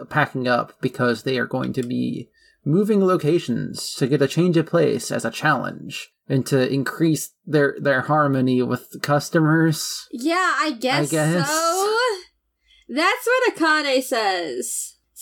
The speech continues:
Speaker 2: "To
Speaker 1: That,
Speaker 2: increase"
Speaker 1: that part doesn't make sense to me, but every other part of that conversation made sense.
Speaker 2: Yeah, like, "Let's head to a new location to sell to, like, some new people."
Speaker 1: Mm-hmm. It'll be a challenge and a change of pace.
Speaker 2: Yeah.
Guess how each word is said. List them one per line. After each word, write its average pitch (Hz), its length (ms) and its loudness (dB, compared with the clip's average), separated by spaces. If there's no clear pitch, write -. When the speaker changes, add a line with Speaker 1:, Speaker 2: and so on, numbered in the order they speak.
Speaker 2:
"To 277 60 0
Speaker 1:
That, 254 80 4
Speaker 2:
increase" 262 360 2
Speaker 1:
that 190 220 4
part 185 240 2
doesn't 160 280 2
make 135 180 -4
sense 123 300 2
to 120 100 -2
me, 117 180 0
but 123 120 2
every 139 240 4
other 120 160 4
part 113 380 2
of 117 120 -4
that 113 280 2
conversation 117 640 0
made 117 280 0
sense. - 540 -4
Speaker 2:
Yeah, 240 340 2
like, 196 360 -2
"Let's 330 300 0
head 285 200 -2
to 311 120 2
a 285 60 2
new 277 240 -2
location 226 600 0
to 226 100 -2
sell 196 300 -2
to, 202 120 -8
like, 196 260 -6
some 220 220 -6
new 190 200 2
people." - 720 0
Speaker 1:
Mm-hmm. 160 400 2
It'll 139 160 2
be 147 180 0
a 139 80 0
challenge 135 500 -2
and 123 140 -2
a 123 60 -6
change 120 300 -2
of 117 100 -10
pace. - 540 -4
Speaker 2:
Yeah. - 220 -2